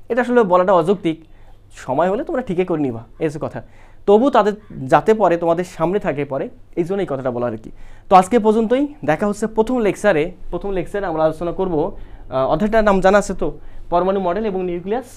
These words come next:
পরমাণু মডেল ও নিউক্লিয়ার পদার্থবিজ্ঞান, এই অধ্যায়ের প্রথম লেকচার, অর্থাৎ প্রথম লেকচারে আমরা এই কয়েকটা কন্টেন্ট নিয়ে আলোচনা করব। তো আমি বলি তোমাদের একটু কথা, আমি প্ল্যানিং করে রাখছি প্রথম যে অধ্যায়টা দিব সেটা হচ্ছে আমাদের ওই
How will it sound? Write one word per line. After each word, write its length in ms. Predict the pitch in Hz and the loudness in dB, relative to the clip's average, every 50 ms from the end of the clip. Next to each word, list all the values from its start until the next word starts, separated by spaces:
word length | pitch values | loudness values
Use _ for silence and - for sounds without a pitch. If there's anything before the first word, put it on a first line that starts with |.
| - - - - - - - - - - - - - - - - - - - - - - - | -20 -20 -20 -20 -20 -20 -20 -20 -20 -20 -20 -20 -20 -20 -20 -20 -20 -20 -20 -20 -14 -2 0
পরমাণু 280 | 165 160 160 180 190 | 2 2 2 2 0
মডেল 300 | 180 170 165 202 240 262 - - - | 0 0 -2 -2 -4 -6 -8 -8 -6
ও 200 | 156 156 156 160 | -4 -2 -2 0
নিউক্লিয়ার 420 | 160 190 247 240 233 226 214 202 | 0 0 -2 -2 -2 -2 -2 0
পদার্থবিজ্ঞান, 600 | - 165 151 147 151 156 139 131 120 113 123 113 113 - - | 0 0 -2 -2 -2 -4 -6 -6 -6 -6 -6 -8 -10 -10 -6
এই 140 | - 151 160 | -2 2 2
অধ্যায়ের 300 | 151 147 147 156 196 220 | 2 2 0 -4 -6 -6
প্রথম 300 | - - 180 - 180 180 | -6 -6 -8 -6 -6 -6
লেকচার, 320 | 160 143 151 - 143 123 | -6 -8 -8 -8 -10 -10
অর্থাৎ 180 | 127 135 160 156 - | -8 -10 -10 -12 -12
প্রথম 180 | - 165 175 | -10 -10 -8
লেকচারে 280 | 175 160 156 - 226 226 | -8 -8 -10 -10 -8 -8
আমরা 140 | 190 165 156 143 | -8 -6 -8 -8
এই 60 | 131 | -8
কয়েকটা 220 | 139 139 139 160 | -8 -10 -10 -8
কন্টেন্ট 260 | - 143 127 120 127 | -8 -8 -8 -8 -6
নিয়ে 80 | 131 143 | -6 -6
আলোচনা 220 | 135 113 120 120 | -6 -8 -10 -12
করব। 200 | - 123 113 110 110 - - - - | -12 -12 -12 -12 -14 -16 -18 -10 0
তো 80 | - 233 | 2 4
আমি 100 | 247 214 | 6 6
বলি 120 | 214 240 | 6 6
তোমাদের 260 | 226 185 196 180 170 | 6 4 4 2 2
একটু 140 | 151 - 156 143 | 0 -2 -2 -4
কথা, 180 | 139 143 220 254 - - - - - - - - - - - | -4 -4 -8 -12 -14 -18 -20 -20 -20 -20 -20 -20 -20 -8 -2
আমি 340 | - 151 202 220 185 139 127 - - - - - - - | 0 2 2 2 2 0 -4 -10 -16 -20 -20 -20 -10 0
প্ল্যানিং 280 | - 165 170 196 214 | 2 4 4 4 4
করে 160 | 208 220 208 202 | 2 0 0 0
রাখছি 320 | 202 190 - - - 240 | 0 -2 -4 -6 -8 -8
প্রথম 440 | - - 180 170 - 190 202 214 208 | -6 -4 -6 -6 -4 -4 -4 -4 -2
যে 140 | 185 196 190 | 0 2 2
অধ্যায়টা 320 | 160 - 160 170 170 185 | 2 2 0 -2 -2 -2
দিব 180 | 156 147 143 202 | -2 -2 -4 -4
সেটা 200 | - - 170 165 | -6 -8 -8 -8
হচ্ছে 160 | 151 - 170 | -8 -8 -8
আমাদের 340 | 160 160 160 170 160 160 - - - - - - - - - | -6 -2 -2 -2 -2 -2 -6 -16 -20 -20 -20 -20 -16 -8 -4
ওই 80 | 143 135 | -4 -4